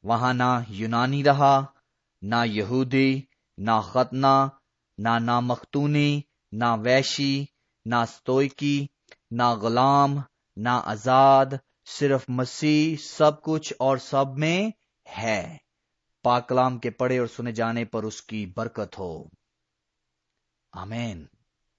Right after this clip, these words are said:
यहां पर खुदा का बंदा पालूस रसूल ईमानदारों को बताता है कि तुम मुर्दा थे, लेकिन अब तुम जिंदा किए गए हो।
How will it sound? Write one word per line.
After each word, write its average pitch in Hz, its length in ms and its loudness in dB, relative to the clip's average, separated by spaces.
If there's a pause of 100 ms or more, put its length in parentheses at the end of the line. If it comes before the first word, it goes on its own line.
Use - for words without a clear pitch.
(1160)
यहां 147 520 2
पर 170 340 0
खुदा 143 440 0
का 139 200 -2
बंदा 131 400 -4
पालूस 127 560 -4
रसूल 101 520 -10 (1500)
ईमानदारों 135 800 0
को 127 220 -4
बताता 123 540 0
है 135 160 -4
कि 135 180 -4
तुम 147 340 -2
मुर्दा 131 680 0
थे, 131 320 -2
लेकिन 127 520 -2 (100)
अब 127 400 0
तुम 127 220 -6
जिंदा 117 480 -4
किए 110 340 -6
गए 101 220 -4
हो। 85 260 -12